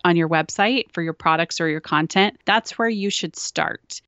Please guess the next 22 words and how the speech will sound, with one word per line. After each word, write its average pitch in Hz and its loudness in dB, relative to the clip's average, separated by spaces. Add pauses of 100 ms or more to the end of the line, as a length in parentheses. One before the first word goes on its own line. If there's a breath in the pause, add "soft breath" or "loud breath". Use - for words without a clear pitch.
(240)
And 185 2
if 190 0
you're 214 2
ever 226 2
wondering 202 -2
what 175 -2
terms 185 -4
to - -2
use, 165 2 (160)
Pinterest - 0
makes 185 0
it - -2
so 226 4
easy. 165 4 (240)
They 185 4
have 190 4
a 185 4
search - 2
bar 156 4
right 180 2
inside 185 -2
Pinterest. 208 -4